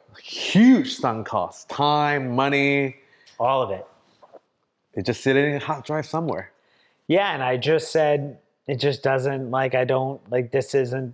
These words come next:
Speaker 2: what I wanna put out. This doesn't wanna come, this is not what wants to come through me."
Speaker 1: Yeah. Tell me about, like,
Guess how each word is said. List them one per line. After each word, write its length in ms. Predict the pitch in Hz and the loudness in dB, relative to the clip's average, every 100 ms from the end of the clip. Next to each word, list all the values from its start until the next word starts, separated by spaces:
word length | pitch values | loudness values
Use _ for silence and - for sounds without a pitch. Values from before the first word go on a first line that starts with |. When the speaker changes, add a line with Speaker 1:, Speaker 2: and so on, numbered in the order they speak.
| _ | _
Speaker 2:
what 300 | 95 135 131 | -10 -2 0
I 80 | 123 | 2
wanna 260 | 123 127 123 | 0 -2 -4
put 220 | - 123 | -4 -2
out. 160 | 127 113 | -2 -4
This 220 | 117 - | -6 -8
doesn't 480 | 120 123 123 123 117 | -8 -2 0 -2 -6
wanna 240 | 131 127 | -8 -8
come, 360 | - 123 127 123 | -8 -10 -10 -4
this 220 | 131 - | -2 0
is 160 | 143 127 | -2 0
not 320 | 135 131 120 | 0 0 2
what 240 | 131 123 _ _ _ | 0 -2 _ _ _
wants 360 | 139 127 120 - | -4 -4 -6 -8
to 80 | 127 | -6
come 240 | 117 123 | -6 -8
through 180 | 123 113 | -6 -8
me." 260 | 92 90 _ _ _ _ _ _ _ _ _ _ | -8 -18 _ _ _ _ _ _ _ _ _ _
Speaker 1:
Yeah. 460 | 104 117 120 101 95 95 _ _ _ - | -6 -2 -2 -2 -6 -18 _ _ _ -2
Tell 120 | 226 | 2
me 160 | 277 285 | 4 4
about, 580 | 151 131 135 113 - _ | 4 2 2 -2 -10 _
like, 340 | 120 120 113 | 0 0 0